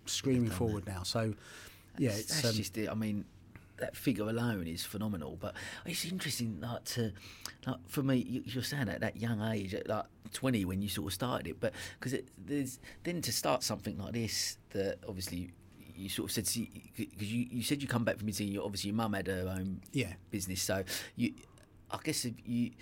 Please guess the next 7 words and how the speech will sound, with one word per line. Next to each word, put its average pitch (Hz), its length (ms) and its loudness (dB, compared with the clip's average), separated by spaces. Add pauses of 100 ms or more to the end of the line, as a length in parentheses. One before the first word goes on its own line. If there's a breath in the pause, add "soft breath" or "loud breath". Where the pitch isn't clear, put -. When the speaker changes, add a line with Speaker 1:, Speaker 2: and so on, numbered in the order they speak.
(200 loud breath)
Speaker 2:
that - 120 0
entrepreneurial 107 920 0
sort 90 240 -2
of 92 80 -4
spirit, - 960 0
I 98 80 -4
guess, 101 340 2